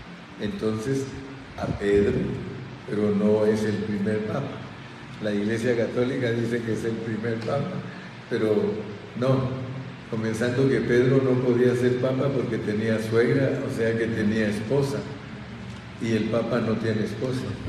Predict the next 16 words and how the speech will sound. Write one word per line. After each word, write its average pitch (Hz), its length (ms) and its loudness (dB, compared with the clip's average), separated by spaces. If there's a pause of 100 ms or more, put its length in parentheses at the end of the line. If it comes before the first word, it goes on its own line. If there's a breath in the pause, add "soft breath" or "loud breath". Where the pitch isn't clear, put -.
(160)
<laughs> - 0 -
es - 540 0
el, - 480 0
el 110 160 0
de 110 80 4
los - 180 0
católicos. 135 580 0 (300)
Entonces 127 240 0
no 127 180 2
puede 123 360 6
decir 120 340 0
que 123 80 2
es 113 80 4
sucesor 110 720 0
de 104 80 -2
Pedro, - 380 4